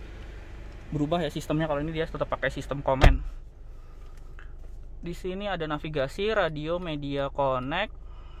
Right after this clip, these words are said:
kendaraan. Di menu kendaraan dia ada untuk pengaturan A C,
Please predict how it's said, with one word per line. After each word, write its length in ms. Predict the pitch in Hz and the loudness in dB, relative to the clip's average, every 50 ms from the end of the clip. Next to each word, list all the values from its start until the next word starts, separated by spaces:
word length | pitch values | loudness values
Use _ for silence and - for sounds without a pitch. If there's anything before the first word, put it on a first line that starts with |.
| - - - - - - - - - - - - - | -12 -12 -12 -12 -12 -12 -12 -12 -12 -10 -10 -10 -6
kendaraan. 880 | 156 147 135 131 127 131 123 - - - - - - 185 220 247 233 196 | -4 -2 -2 0 0 0 -2 -2 -4 -8 -4 2 2 4 4 2 0 -4
Di 80 | 165 | -6
menu 240 | 147 147 143 151 143 | -4 -4 -4 -4 -4
kendaraan 720 | - 147 143 135 131 131 135 131 - - - 185 202 208 190 | -2 0 0 2 2 2 2 0 0 0 0 0 0 -2 -4
dia 240 | 170 160 160 170 165 - | -4 -2 -2 -2 0 0
ada 320 | 147 147 147 147 143 135 | -2 -2 -2 -2 -2 -2
untuk 240 | 135 139 139 135 135 | -2 -2 -4 -6 -4
pengaturan 480 | - 139 135 135 - - 135 131 131 120 | -2 -2 -2 0 0 -2 -2 -2 -2 -2
A 240 | - 135 135 127 - | -4 -4 -4 -4 -6
C, 480 | - - - 160 165 165 160 165 175 | -6 -4 -2 0 0 0 0 -2 -4